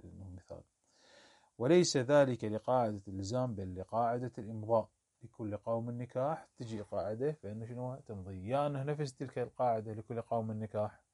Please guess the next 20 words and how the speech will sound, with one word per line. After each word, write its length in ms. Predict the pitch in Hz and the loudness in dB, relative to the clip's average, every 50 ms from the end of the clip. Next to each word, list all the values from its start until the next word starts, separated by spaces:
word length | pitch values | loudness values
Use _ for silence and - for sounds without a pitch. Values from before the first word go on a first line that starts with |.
| _ _ _ _ _ _ _ _ _ - | _ _ _ _ _ _ _ _ _ -8
مم-، 320 | 113 120 120 117 104 107 117 | -6 -4 -4 -4 -6 -6 -8
مصحح 480 | 113 - - 120 - 139 120 - - | -8 -8 -8 -8 -8 -8 -8 -8 -8
لنكاحهم، 720 | 107 107 110 113 104 - 110 107 98 - 101 95 104 107 - _ _ _ _ _ _ _ _ | -6 -6 -6 -6 -4 -2 -2 -2 -2 -4 -8 -8 -8 -8 -10 _ _ _ _ _ _ _ _
فما 240 | - 110 104 120 139 | -12 -6 -4 -2 -2
يجوز 440 | 135 139 143 131 117 127 127 120 123 | 0 0 -2 -2 -2 -4 -4 -4 -4
لك 60 | 113 | -6
تتزوج 440 | - 113 104 101 113 120 120 117 113 | -8 -8 -6 0 2 4 4 4 2
زوجة 400 | 101 104 117 117 110 117 117 - - | 0 0 0 0 -2 -4 -6 -8 -8
الكتابي 840 | 113 - - - 104 - - - - - 101 - 110 104 92 87 87 | -12 -12 -12 -14 -16 -16 -16 -16 -14 -8 -2 0 0 0 0 -2 -6
مثلًا. 360 | 87 87 - - 73 80 - _ _ _ _ _ _ _ _ _ _ _ _ _ _ _ _ - | -12 -12 -14 -14 -16 -18 -18 _ _ _ _ _ _ _ _ _ _ _ _ _ _ _ _ -18
مثلًا 280 | 104 - 98 95 101 101 | -14 -10 -8 -8 -8 -8
كتابي 460 | - 113 - - 113 117 113 113 123 120 | -10 -6 -2 2 4 4 4 2 0 -4
له 320 | 110 101 104 95 101 98 | -4 -4 -4 -4 -4 -2
زوجة 480 | 87 95 110 113 117 110 117 127 127 113 | 0 0 0 0 0 0 -2 -4 -4 -4
في 180 | - - 90 | -6 -10 -12
دينهم 480 | 85 92 110 117 120 120 117 117 110 98 | -8 -6 -6 -4 -4 -4 -4 -4 -4 -6
ومشاكل، 600 | 87 82 87 90 95 - 107 113 110 - 123 120 - _ _ _ _ _ _ _ - - - | -8 -10 -12 -12 -10 -8 -6 -6 -6 -6 -8 -10 -12 _ _ _ _ _ _ _ -16 -8 -4
أو 180 | 107 113 123 143 | -2 0 4 4
غير 200 | 156 147 143 131 | 4 4 2 -2
كتابي. 460 | - 123 113 117 113 110 107 123 | -6 -6 -4 -2 -2 -2 -4 -6